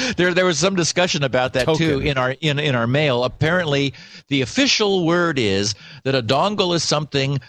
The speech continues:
Speaker 1: that you plug into something,
Speaker 2: Right.
Speaker 1: like the old
Speaker 2: Right.
Speaker 1: parallel, parallel port dongles that were
Speaker 2: Right.
Speaker 1: used for, for protecting high value software, and, and, and in fact, in,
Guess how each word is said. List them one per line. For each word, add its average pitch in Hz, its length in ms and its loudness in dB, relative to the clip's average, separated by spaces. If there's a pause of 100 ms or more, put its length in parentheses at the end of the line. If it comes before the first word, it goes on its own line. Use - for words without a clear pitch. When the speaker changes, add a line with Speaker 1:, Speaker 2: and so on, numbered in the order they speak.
(100)
Speaker 1:
that - 160 -4
you 143 100 0
plug 143 380 -2
into 139 340 0
something, 107 380 -2
Speaker 2:
Right. 127 120 2
Speaker 1:
like 117 160 -2
the 123 120 0
old 127 180 -2
Speaker 2:
Right. 131 200 0
Speaker 1:
parallel, 139 640 0
parallel 143 440 2
port 131 360 -2
dongles 123 540 0
that 202 60 0
were - 80 -2
Speaker 2:
Right. 120 100 0
Speaker 1:
used 127 300 0
for, 120 140 0
for 120 140 -4
protecting 120 480 -2
high 117 260 0
value 117 320 0
software, 113 680 0 (220)
and, 131 140 0
and, 139 300 0
and 135 280 -2
in 147 180 2
fact, 127 220 2
in, 123 180 -2